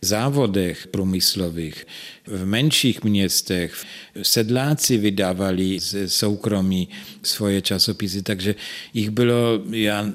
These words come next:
si netroufám ani říct, kolik, ale strašně moc, strašně moc. A největší měli náklady kolem osmdesáti, sto tisíc.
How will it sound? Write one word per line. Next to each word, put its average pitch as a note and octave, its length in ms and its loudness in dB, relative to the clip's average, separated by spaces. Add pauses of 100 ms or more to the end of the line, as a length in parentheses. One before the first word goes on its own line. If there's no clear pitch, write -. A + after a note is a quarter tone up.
si - 180 0
netroufám A2+ 680 2
ani A2+ 400 2
říct, D3 600 2
kolik, G#2+ 480 0
ale A2+ 400 0
strašně C3+ 680 2
moc, F#2+ 320 0
strašně A2+ 600 -2
moc. F#2+ 380 -4 (720)
A A2 280 -2
největší B2 840 4
měli C#3 680 6 (320)
náklady A#2+ 880 4 (140)
kolem A2+ 580 2
osmdesáti, A2+ 960 2
sto - 260 2
tisíc. - 600 -2